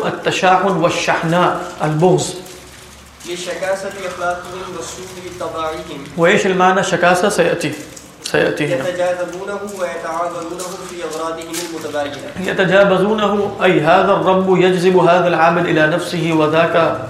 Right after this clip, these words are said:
Speaker 1: الرب يجذبه إلى نفسه. نعم.
Speaker 2: فهو في حيرة من أمره لا يدري على أيهم يعتمد ولا أيهم يرضى بخدمته. وضرب للموحد مثلا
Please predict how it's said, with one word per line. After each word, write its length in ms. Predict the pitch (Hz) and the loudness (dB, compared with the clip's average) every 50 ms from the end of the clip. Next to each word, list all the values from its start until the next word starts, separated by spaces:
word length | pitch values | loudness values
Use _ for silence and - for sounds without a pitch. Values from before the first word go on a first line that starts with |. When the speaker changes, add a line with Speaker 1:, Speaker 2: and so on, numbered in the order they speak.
| - 175 | -2 -2
Speaker 1:
الرب 500 | 156 151 151 175 175 165 165 165 160 160 | 0 2 2 2 2 4 4 2 2 2
يجذبه 460 | 170 156 147 160 156 156 160 156 170 | 2 2 2 2 2 4 4 2 2
إلى 240 | 180 180 190 196 196 | 2 0 0 0 0
نفسه. 500 | 208 214 202 - - - 139 123 - - 143 - - - - - - - | 0 -2 -2 -4 -6 -6 -6 -8 -8 -10 -12 -14 -16 -18 -18 -18 -10 -8
نعم. 200 | 147 131 147 - - - - - - - - - - - - - - - - - - - - - - - | -8 -6 -6 -10 -12 -14 -16 -16 -16 -16 -16 -18 -18 -18 -18 -18 -18 -18 -18 -18 -18 -18 -18 -18 -8 -4
Speaker 2:
فهو 420 | 180 180 180 196 202 202 196 190 | -4 -4 -2 -2 -2 0 0 0
في 240 | 190 190 190 185 180 - 175 | -2 -4 -8 -12 -14 -10 -10
حيرة 360 | 180 185 190 185 180 175 180 180 180 175 | -8 -6 -4 -4 -4 -4 -6 -10 -10 -10
من 80 | 175 165 165 - | -10 -10 -10 -10
أمره 460 | 160 156 165 170 175 170 175 165 156 - - - 156 151 156 | -10 -10 -10 -10 -10 -10 -10 -10 -10 -10 -12 -14 -14 -12 -8
لا 220 | 170 170 170 170 | -6 -4 -4 -4
يدري 600 | 160 - 170 175 175 180 180 175 175 - - 160 | -6 -4 -6 -6 -6 -6 -10 -10 -8 -8 -6 -4
على 340 | 151 151 147 165 165 160 - | -4 -4 -4 -4 -6 -6 -6
أيهم 500 | - 160 160 165 180 180 175 170 165 160 | -6 -8 -8 -10 -10 -10 -10 -10 -10 -8
يعتمد 520 | 151 156 156 147 151 156 156 160 160 156 - - - - - 151 | -6 -6 -6 -6 -6 -8 -8 -8 -8 -8 -10 -12 -16 -18 -12 -8
ولا 360 | 156 160 160 165 165 165 156 | -6 -6 -4 -4 -6 -6 -6
أيهم 460 | 156 160 156 170 175 - 175 165 156 | -6 -8 -10 -10 -12 -12 -10 -10 -8
يرضى 460 | 160 160 160 160 156 160 156 151 156 | -8 -8 -8 -6 -6 -6 -6 -6 -8
بخدمته. 720 | 151 - 160 147 135 143 147 143 160 - - 160 151 143 139 - - - - - - 147 | -10 -12 -12 -14 -12 -12 -12 -12 -12 -14 -14 -12 -12 -12 -12 -14 -16 -20 -20 -20 -18 -12
وضرب 460 | 151 151 147 151 170 180 190 190 190 190 | -10 -10 -8 -6 -4 0 0 0 0 -2
للموحد 720 | 190 180 175 - 170 160 156 165 175 175 175 175 175 170 175 190 180 160 | -4 -6 -6 -8 -8 -10 -6 -6 -6 -6 -6 -8 -12 -12 -12 -12 -10 -8
مثلا 440 | 151 156 156 156 156 139 139 135 139 | -8 -8 -8 -8 -8 -8 -8 -8 -8